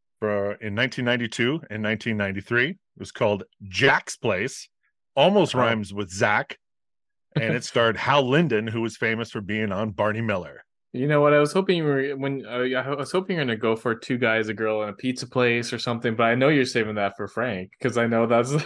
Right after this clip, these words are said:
Speaker 2: <laughs> that's the Ryan Reynolds <laughs> launching pad. <laughs> Uh, but I, I'm not familiar with Jack's Place, actually.
Speaker 1: Uh, well, um,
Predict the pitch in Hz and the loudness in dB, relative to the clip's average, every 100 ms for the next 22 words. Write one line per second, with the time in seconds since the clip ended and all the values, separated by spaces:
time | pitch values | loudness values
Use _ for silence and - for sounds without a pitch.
0 | - _ _ 214 180 127 127 135 123 120 | -6 _ _ 4 4 2 2 2 4 4
1 | 123 127 127 127 123 117 - _ _ _ | 4 4 2 4 2 0 -8 _ _ _
2 | - 143 190 170 156 190 156 147 104 95 | -6 -2 0 2 2 0 -4 -2 -4 -4
3 | 101 - _ 202 196 208 - 147 131 123 | -8 -14 _ -8 -6 -10 -4 -4 -4 -8
4 | 123 - 117 117 123 127 135 131 139 147 | -8 2 4 6 6 6 4 0 0 0
5 | 147 131 127 120 104 - 101 - - 95 | 0 0 2 2 0 0 -2 -4 -8 -8
6 | 92 98 92 101 98 113 _ _ _ _ | -8 -12 -12 -12 -12 -16 _ _ _ _
7 | _ _ - 123 117 117 - 127 135 147 | _ _ -4 -2 -2 -4 -2 4 6 4
8 | 208 - 107 101 107 101 | 0 -2 -2 -2 -6 -12